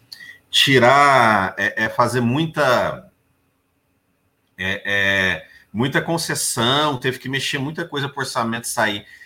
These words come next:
sem, sem, sem que o presidente da República incorra aí em, em crime de responsabilidade fiscal.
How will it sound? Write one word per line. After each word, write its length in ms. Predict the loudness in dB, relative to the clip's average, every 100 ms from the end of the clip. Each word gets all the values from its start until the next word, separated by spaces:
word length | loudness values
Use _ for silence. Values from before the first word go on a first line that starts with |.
| _
sem, 420 | -6 -2 -2 -2
sem, 560 | -6 -4 -4 -4 -4 -6
sem 240 | -6 -6 -4
que 100 | -4
o 100 | -4
presidente 360 | -2 -2 0 0
da 60 |
República 640 | 0 -2 -4 -2 -2 -4 -6
incorra 460 | -6 -4 -2 0
aí 120 | -2
em, 320 | -2 -4 -6 -6
em 420 | -6 -6 -6 -8
crime 260 | -6 -4 -4
de 80 |
responsabilidade 720 | -4 -6 -8 -8 -4 -2 -2 -2
fiscal. 600 | -6 2 4 4 0